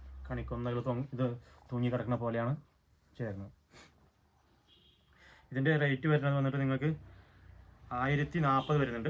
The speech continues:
അതിൽ നിന്ന് നിങ്ങൾക്ക് സ്പെഷ്യൽ വിഷു ആയിട്ട് പതിനഞ്ച് ശതമാനം ഡിസ്കൗണ്ടും കൂടി കിട്ടുന്നതായിരിക്കും.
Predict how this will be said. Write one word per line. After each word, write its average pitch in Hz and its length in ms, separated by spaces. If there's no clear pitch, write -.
അതിൽ 139 160
നിന്ന് 151 180
നിങ്ങൾക്ക് 143 260
സ്പെഷ്യൽ 143 400
വിഷു 123 240
ആയിട്ട് 135 240
പതിനഞ്ച് 147 440
ശതമാനം 135 340
ഡിസ്കൗണ്ടും 135 400
കൂടി 127 160
കിട്ടുന്നതായിരിക്കും. 104 500